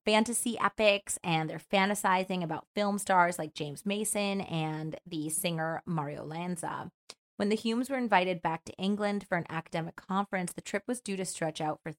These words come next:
three months. And the girls refused to be separated for that long. So the Humes allowed Juliet to stay with the Reapers. The arrangement lasted only one week, though, because the girls were, like,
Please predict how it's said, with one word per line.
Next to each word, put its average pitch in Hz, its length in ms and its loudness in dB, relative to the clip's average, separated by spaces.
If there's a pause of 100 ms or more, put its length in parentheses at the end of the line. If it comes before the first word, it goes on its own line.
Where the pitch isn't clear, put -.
(160)
three 151 360 -4 (120)
months. - 600 -8 (500)
And 180 100 4
the 190 60 6
girls 202 280 6
refused 170 560 0
to - 40 -12
be 170 100 -4
separated - 600 -4
for 156 80 -6
that - 240 -8
long. - 420 -8
So 190 200 0
the 185 200 -8
Humes 240 300 0
allowed 180 380 2
Juliet 170 360 -6
to - 60 -10
stay 156 320 -2
with 151 140 -6
the - 80 -8
Reapers. - 680 -6 (680)
The 196 160 6
arrangement 196 520 0
lasted 185 460 -2
only 175 360 0
one 147 460 -4
week, 143 200 -12 (100)
though, 285 360 0 (520)
because 208 460 2
the 196 160 -6
girls 202 440 0
were, 196 220 0
like, 165 240 -2